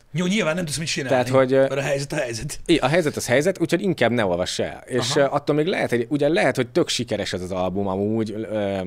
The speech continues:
Speaker 2: eladásilag, vagy lehet, hogy a koncerten imádni fogja, aki elmegy a koncertre. Nincs értelme elolvasni. Egyszerűen semmivel nincsen előbbre. Öm,
Speaker 1: Meg az album sem lesz más tőle.
Speaker 2: És nem lesz más. Szóval egy, egy,
Speaker 1: Igen.
Speaker 2: a zene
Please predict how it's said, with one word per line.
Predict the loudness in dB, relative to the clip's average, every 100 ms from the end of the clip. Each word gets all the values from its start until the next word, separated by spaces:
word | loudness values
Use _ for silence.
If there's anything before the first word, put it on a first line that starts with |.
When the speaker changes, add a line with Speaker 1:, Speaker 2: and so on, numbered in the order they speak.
| -6
Speaker 2:
eladásilag, | 0 2 2 2 0 2 2 4
vagy | 4
lehet, | 2
hogy | 0
a | -2
koncerten | 0 0 0 -2
imádni | 0 0 0
fogja, | -2 -2 -2
aki | 0
elmegy | -2 -2
a | -4
koncertre. | -6 -2 0 0 -2 -6 -20 -20 -20 -20 _ _ _ -20 _
Nincs | -4 0 0 -2 -8 -8
értelme | 2 2 2 -2 0
elolvasni. | 0 0 -2 -6 -8
Egyszerűen | -6 -2 -2
semmivel | 0 0 2 0 0
nincsen | 0 -2 -4 -4
előbbre. | 0 2 2 2 0 -6 -20 _ _ _ _ _ _ -6
Öm, | 0 0 0 0 -2 -2 -2 -6 -8
Speaker 1:
Meg | -6
az | -4
album | -4 -4 -4
sem | -6
lesz | -6 -6
más | -6 -6 -8
tőle. | -10 -12 -14 -10
Speaker 2:
És | -4
nem | 0 2
lesz | 2
más. | 0 -2
Szóval | 0 2
egy, | 2
egy, | 0 -4
Speaker 1:
Igen. | -6 -2
Speaker 2:
a | -2
zene | 0 0